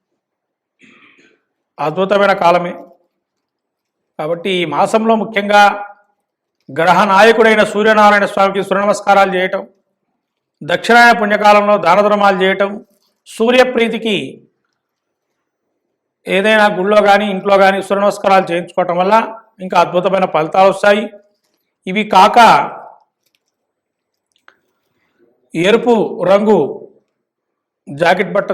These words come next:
తీసుకొని దానిలో మంగళవారం రోజున అమ్మవారి దగ్గర పెట్టిన నిమ్మకాయని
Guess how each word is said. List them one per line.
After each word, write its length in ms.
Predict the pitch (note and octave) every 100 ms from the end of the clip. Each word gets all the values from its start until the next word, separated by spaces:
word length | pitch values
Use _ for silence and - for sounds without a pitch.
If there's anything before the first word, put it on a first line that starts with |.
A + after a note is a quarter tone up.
| F3+
తీసుకొని 400 | F3 - F#3+ A3 - - _ _ _ C3 C#3+
దానిలో 380 | F3 G3+ G#3 G3+ C3+ - - _ _ _ _ _ _ _ _ _ _ _ _ _ _ _ _ _ _ _ _ _ _ _
మంగళవారం 680 | C3+ D#3 F3+ A3+ A3+ A3 A3 G#3
రోజున 260 | G3+ G3+ G#3+ F3 - - _ _ D#3
అమ్మవారి 320 | F3+ G#3+ G#3+
దగ్గర 160 | G#3 G3+
పెట్టిన 200 | F3+ F#3
నిమ్మకాయని 500 | F3+ F#3+ G3 G3 F#3